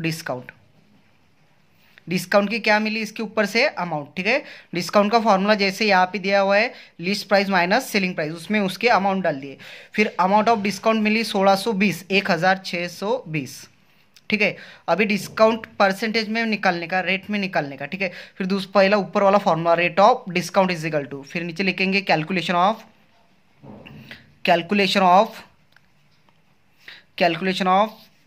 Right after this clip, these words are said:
rate of discount। डिस्काउंट का रेट, rate of discount, calculation of rate of discount,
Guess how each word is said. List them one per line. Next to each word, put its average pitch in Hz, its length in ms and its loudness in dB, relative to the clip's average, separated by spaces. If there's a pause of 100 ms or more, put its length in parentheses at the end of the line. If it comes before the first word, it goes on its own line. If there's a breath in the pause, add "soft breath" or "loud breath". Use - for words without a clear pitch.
(120)
rate 175 360 2
of 185 140 0
discount। 139 480 -8 (1400 loud breath)
डिस्काउंट 185 440 0
का 226 80 6
रेट, 180 280 -2 (240)
rate 180 240 -4
of 196 220 2 (440)
discount, 156 420 -6 (540 soft breath)
calculation 190 460 0
of 208 220 4
rate 170 180 0
of 226 200 6 (400)
discount, 139 420 -6